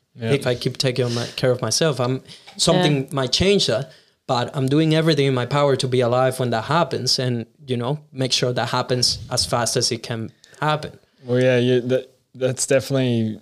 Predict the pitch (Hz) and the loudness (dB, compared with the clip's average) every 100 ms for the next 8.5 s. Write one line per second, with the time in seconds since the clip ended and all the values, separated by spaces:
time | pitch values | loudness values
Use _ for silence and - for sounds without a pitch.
0 | - - 123 113 110 110 98 _ _ _ | -6 -4 -2 -2 -2 -2 -6 _ _ _
1 | 113 107 107 107 104 98 _ _ _ _ | -8 -4 -4 -4 -6 -10 _ _ _ _
2 | 117 107 - 107 107 110 - 107 113 113 | -10 -10 -8 -6 -4 -4 -4 -4 -2 0
3 | 120 110 110 120 110 - - - 127 127 | 0 0 0 0 -2 -6 -20 -12 -2 0
4 | 151 156 147 135 131 113 117 113 - - | 2 2 2 2 2 2 0 -2 -6 -6
5 | 127 131 139 117 110 107 117 - - 120 | -2 2 2 2 2 0 -2 -8 -8 -4
6 | 113 110 113 117 113 123 117 117 104 113 | -2 -2 0 0 -2 -2 0 0 0 0
7 | 127 110 107 110 - - _ _ _ 131 | 2 2 0 -2 -4 -16 _ _ _ 0
8 | 131 101 117 127 98 | 0 2 2 0 -4